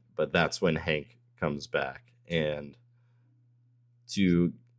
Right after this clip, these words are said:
just another weird, stupid little detail, if you go back and watch, um, when Hank runs in with his coach shirt on and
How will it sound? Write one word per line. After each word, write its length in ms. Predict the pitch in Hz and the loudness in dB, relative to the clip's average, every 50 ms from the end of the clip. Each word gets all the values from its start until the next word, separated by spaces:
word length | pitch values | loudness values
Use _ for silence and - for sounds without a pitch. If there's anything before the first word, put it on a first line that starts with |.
| _ - | _ -6
just 200 | 87 104 95 - | -4 -2 2 6
another 480 | - 90 85 87 90 90 87 98 95 92 | 6 6 8 6 4 4 4 4 2 2
weird, 560 | 82 78 82 87 87 90 87 87 87 82 82 - _ _ _ _ _ _ | 0 0 0 0 2 4 4 2 2 0 -6 -12 _ _ _ _ _ _
stupid 520 | - - - - - - 110 107 - 113 104 | -10 -8 -8 -4 0 0 2 2 2 2 4
little 280 | 104 107 101 101 95 | 6 6 6 6 4
detail, 520 | 82 92 92 92 90 - 85 73 76 71 73 | 2 0 -2 -2 0 2 2 2 2 2 -2
if 140 | - - | -6 -8
you 80 | 85 82 | -8 -2
go 160 | 87 90 92 | 0 2 2
back 260 | 90 95 92 90 87 | 2 2 2 0 0
and 120 | - 85 80 | -2 -4 -2
watch, 500 | 82 87 85 73 76 78 - - - _ _ _ _ _ _ _ _ _ _ _ _ _ _ _ - | -2 0 0 0 -2 -4 -6 -12 -18 _ _ _ _ _ _ _ _ _ _ _ _ _ _ _ -2
um, 280 | 85 85 85 85 85 | 0 0 0 2 2
when 160 | 87 90 87 | 2 2 2
Hank 380 | 80 76 - 87 92 95 90 - - - | 0 -2 -2 -2 -2 -2 -2 -6 -12 -14
runs 420 | 87 90 90 90 92 92 90 82 87 | -4 0 2 2 4 2 2 0 0
in 200 | 90 90 87 87 | 0 0 0 0
with 120 | 82 - | -2 -2
his 160 | - 85 82 | -4 -6 -6
coach 320 | - - - 92 92 - - | -4 0 0 0 0 0 -2
shirt 260 | - - 98 95 92 | -2 0 0 2 2
on 340 | 95 95 95 95 90 95 95 | 4 4 4 2 2 0 -2
and 480 | - - 85 85 82 78 78 78 69 | -2 -2 -4 -4 -4 -4 -6 -10 -16